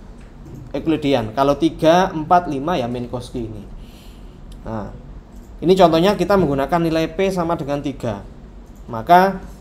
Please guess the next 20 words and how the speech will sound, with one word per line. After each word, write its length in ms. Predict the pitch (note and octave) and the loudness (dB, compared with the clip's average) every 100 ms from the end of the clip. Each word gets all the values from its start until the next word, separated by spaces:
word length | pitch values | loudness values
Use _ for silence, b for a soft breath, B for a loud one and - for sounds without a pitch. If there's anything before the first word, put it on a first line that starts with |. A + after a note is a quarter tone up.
| - - - - - - | -20 -20 -20 -20 -20 -4
kalau 240 | B2+ C3+ | 0 2
menghitung, 560 | C3+ C3 B2 C#3 C3+ C3+ | 0 -2 -2 -2 -2 -2
eh, 240 | B2 A#2+ A2+ - | -4 -4 -4 -10
distance-nya 560 | - C3 C#3 B2 B2 C3+ | -10 -8 -6 -8 -6 -4
menggunakan 480 | F3+ C3 B2 A#2+ B2+ | -2 -2 -4 -4 -4
Minkowski 480 | B2 A#2+ A#2+ - D3 | -4 -4 -6 -2 -2
ya, 80 | |
satu 240 | A2+ A#2 E3+ | 0 -4 -4
dikurangi 400 | C#3+ B2 A#2+ A#2+ | -6 -4 -4 -4
empat 240 | A#2 D3+ | -2 -2
pangkat 320 | C3+ B2+ C3 | -2 -2 -2
tiga 240 | C3+ A#2 E3+ | -2 2 2
ditambah 480 | C#3 A#2+ A#2 A2+ A2+ | 2 -4 -4 -6 -2
dua 240 | C#3 F3+ | 4 4
dikurangi 480 | F3 B2+ B2 A#2+ B2 | 4 -2 -4 -4 -6
enam 160 | B2 | -8
pangkat 400 | A#2+ A#2 A#2 A#2+ | -6 -4 -6 -6
tiga 160 | A2+ E3 | -2 -2
diakarkan 1200 | E3 E3+ G3 - - - D#3 - E3 A3 F3+ F3 | 0 -2 -2 -6 -14 -8 -8 -2 -2 0 -2 -2
tiga. 320 | F3+ F3+ A2 | -4 -4 -6